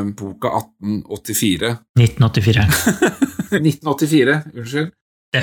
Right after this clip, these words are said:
Speaker 2: er jo lenge siden nitten åttifire.
Speaker 1: Ja. Men den spiller jo litt på det der, den bo-, kjente boken, eh, åh, hvem er det som har skrevet den?
Speaker 2: George Orwell.
Speaker 1: Ikke sant? Så den reklamefilmen som er, for øvrig er laget av Ridley Scott, som har filmet Alien og Blade Runner og så videre,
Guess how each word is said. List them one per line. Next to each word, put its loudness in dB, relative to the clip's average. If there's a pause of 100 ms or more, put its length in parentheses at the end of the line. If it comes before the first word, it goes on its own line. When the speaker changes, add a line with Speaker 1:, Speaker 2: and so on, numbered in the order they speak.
(140)
Speaker 2:
er -2
jo 0
lenge 2
siden 4
nitten 2
åttifire. 2 (260)
Speaker 1:
Ja. 2 (600)
Men 2
den 2
spiller 2
jo 6
litt 2
på 0
det 2
der, 2
den 0
bo-, -2
kjente -2
boken, -4
eh, -8
åh, -12
hvem -6
er -2
det -2
som -4
har 0
skrevet -4
den? -10 (320)
Speaker 2:
George 0
Orwell. 2
Speaker 1:
Ikke 0
sant? -2
Så 0
den 0
reklamefilmen -2
som -2
er, -4
for 2
øvrig 4
er 0
laget -2
av -2
Ridley -2
Scott, -6
som -6
har -2
filmet -4
Alien -4
og -10
Blade -4
Runner -10
og -12
så -12
videre, -10